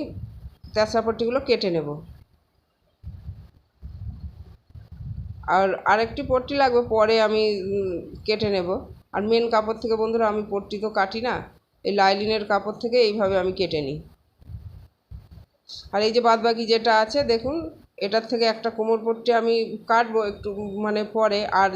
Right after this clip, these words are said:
যেটা বাঁচবে হুক পট্টি আর বুক পট্টি হয়ে যাবে। আর আগে যে ওই যে সরু দিকটা দেখুন, এগুলো আমার কোমর পট্টি হয়ে যাবে। এরকম স্কেল বসাবো। কোমর পট্টিটা আপনারা চাইলে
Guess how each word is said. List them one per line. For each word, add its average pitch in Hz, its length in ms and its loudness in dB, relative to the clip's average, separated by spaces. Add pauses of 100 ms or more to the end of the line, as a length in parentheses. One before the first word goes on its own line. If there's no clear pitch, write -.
যেটা 208 200 2 (100)
বাঁচবে 202 300 2 (160)
হুক 202 180 -6
পট্টি 233 260 0
আর 226 120 2
বুক 190 180 -4
পট্টি 196 340 -2
হয়ে 196 200 2
যাবে। 175 180 0 (720)
আর 196 320 6 (280)
আগে 226 240 6
যে 247 60 6
ওই 247 180 6
যে 247 60 2 (140)
সরু 233 240 2 (120)
দিকটা 240 280 -2
দেখুন, 233 300 -2 (680)
এগুলো 226 240 2
আমার 262 220 2
কোমর 254 240 2
পট্টি 202 320 -2
হয়ে 170 160 2
যাবে। 147 220 -2 (840)
এরকম 233 280 0 (180)
স্কেল 240 220 2
বসাবো। 233 380 2 (100)
কোমর 233 260 2
পট্টিটা 226 400 0 (100)
আপনারা 226 320 4 (100)
চাইলে 226 240 2